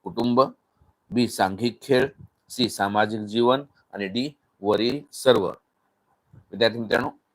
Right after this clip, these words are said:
आपण उत्तरे नंतर पाहणार आहोतच, तत्पूर्वी हे प्रश्न आणि पर्याय काळजीपूर्वक वाचा. प्रश्न दुसरा तुमच्या समोर, सांघिक खेळ अधिक चांगला होण्यासाठी.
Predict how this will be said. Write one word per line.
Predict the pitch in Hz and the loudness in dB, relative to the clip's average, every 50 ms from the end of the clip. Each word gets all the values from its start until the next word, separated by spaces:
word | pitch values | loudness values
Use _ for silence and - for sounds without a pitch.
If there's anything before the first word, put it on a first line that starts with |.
| _ - | _ -12
आपण | 95 82 107 110 110 | -8 -4 -2 -2 -2
उत्तरे | 107 107 101 - 113 107 110 | -2 -4 -2 -2 -2 -2 -2
नंतर | 107 107 104 92 113 104 | -2 -4 -6 -4 -6 -4
पाहणार | - 113 107 110 110 - - | 0 2 2 2 2 0 0
आहोतच, | 104 110 120 123 - - 139 135 - - _ _ _ _ _ _ _ _ _ - - | 0 -2 -4 -6 -10 -10 -16 -16 -16 -20 _ _ _ _ _ _ _ _ _ -8 -8
तत्पूर्वी | 107 - - 110 110 113 | -8 -6 -4 -2 -2 -2
हे | 107 113 | -2 -4
प्रश्न | 95 82 104 101 - - 120 | -4 -4 -4 -6 -2 0 0
आणि | 117 117 | 0 0
पर्याय | 104 - 110 104 113 127 - - _ _ _ _ _ - | -2 -2 -2 0 0 -2 -2 -6 _ _ _ _ _ -4
काळजीपूर्वक | 95 92 95 107 - - 110 110 101 | -2 -2 -2 -4 -6 -4 -2 0 2
वाचा. | 110 107 107 - 143 226 - _ _ _ _ _ _ _ _ _ | 2 0 0 0 -4 -6 -8 _ _ _ _ _ _ _ _ _
प्रश्न | - 117 - - 131 131 | -2 -2 -2 0 -2 0
दुसरा | 120 107 110 - - 123 117 | 0 0 -2 -2 2 2 2
तुमच्या | 113 - 113 110 101 113 110 | 2 0 -4 -2 0 0 0
समोर, | - 113 113 117 127 - - _ _ _ _ _ _ | 0 -2 -4 -4 -4 -6 -8 _ _ _ _ _ _
सांघिक | - - 110 110 110 107 107 127 143 135 - - - _ | -2 2 2 2 2 0 -2 -2 -2 -4 -4 -6 -18 _
खेळ | - 127 123 127 - - | -2 0 0 0 0 -2
अधिक | - 98 107 127 143 - - | -4 -2 -2 -2 -4 -4 -6
चांगला | - - - 101 104 107 113 | -8 -6 -6 -6 -6 -4 -4
होण्यासाठी. | 117 110 107 110 135 135 127 - - 90 85 _ 87 | -4 -4 -4 -4 -2 -2 -2 -2 -4 -12 -14 _ -18